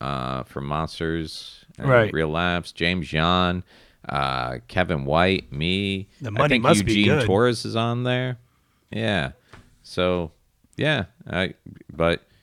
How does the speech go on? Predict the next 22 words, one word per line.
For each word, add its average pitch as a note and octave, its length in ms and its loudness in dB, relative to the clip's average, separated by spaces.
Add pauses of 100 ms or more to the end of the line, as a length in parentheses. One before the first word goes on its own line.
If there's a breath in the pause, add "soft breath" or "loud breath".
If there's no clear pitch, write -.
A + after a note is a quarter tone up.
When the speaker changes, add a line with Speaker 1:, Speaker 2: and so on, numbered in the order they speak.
(120)
Speaker 1:
yeah, D3 200 4
the G2+ 100 -2
money's A#2 400 -2
good, C3 400 0
and, D#2+ 180 -4
but F#2+ 220 -2
the G2+ 80 0
only C3 180 0
thing B2 200 -6
is E2+ 140 -4
it's, D#2+ 180 -14
like, F2+ 120 -2
one F2+ 140 -2
of F2 40 -6
those C#2+ 240 -2
one D#2+ 220 -2
o'clock F2 440 -2
in D#2 60 -6
the D#2+ 80 -4
afternoon D#2+ 600 -6
shows. A#2 420 -6
Speaker 2:
Oh. C3 380 6